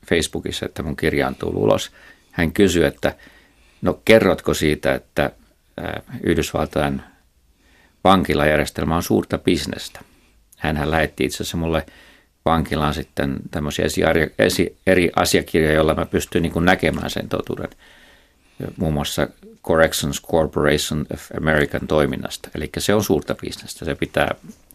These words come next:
sen, sen opin aika nopeasti ollessani myöskin niin kuin yksityisissä vankiloissa. Ää, ensiksi täytyy minusta muutamalla sanalla todeta se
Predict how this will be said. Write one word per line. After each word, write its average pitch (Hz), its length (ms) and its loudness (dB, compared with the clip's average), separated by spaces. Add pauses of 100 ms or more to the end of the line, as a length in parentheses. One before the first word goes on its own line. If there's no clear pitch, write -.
(140)
sen, 80 560 -2
sen 80 440 -2
opin 82 280 0
aika 78 180 2
nopeasti 87 640 0 (960)
ollessani 92 460 4
myöskin 92 340 0
niin 82 120 0
kuin 87 160 0
yksityisissä 76 720 -2
vankiloissa. - 800 -2 (1300)
Ää, - 220 -2 (480)
ensiksi 104 320 4
täytyy 98 340 2
minusta 95 320 2 (120)
muutamalla 87 480 2
sanalla 82 320 0
todeta 85 260 0
se - 260 -2